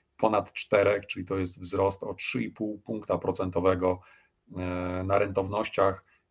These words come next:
e, co w dużym uproszczeniu oznacza, że taka dziesięcioletnia, dzie-, dziesięcioletnia obligacja w tym czasie musiała stracić na cenie, e, e, dziesięć lat razy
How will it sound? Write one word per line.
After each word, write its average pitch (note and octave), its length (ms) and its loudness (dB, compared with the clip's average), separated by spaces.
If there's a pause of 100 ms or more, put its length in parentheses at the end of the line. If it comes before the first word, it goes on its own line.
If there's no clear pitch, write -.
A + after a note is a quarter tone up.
(120)
e, F#2+ 920 -2
co F#2 340 -2 (220)
w F#2+ 360 -14
dużym A#2+ 320 6
uproszczeniu G#2 600 0
oznacza, G2 420 2
że F#2 120 0
taka F#2 220 -2
dziesięcioletnia, G2 800 -2 (160)
dzie-, G2+ 260 -8
dziesięcioletnia G2+ 680 -2
obligacja F#2+ 680 0 (500)
w - 80 -20
tym A#2 160 0
czasie A2 480 4 (360)
musiała G#2 360 2
stracić G2+ 420 0
na F#2+ 140 -4
cenie, G2 500 -2 (400)
e, - 60 -8
e, F#2 560 -2 (1120)
dziesięć G2 500 -4
lat G#2 260 2
razy F#2 420 2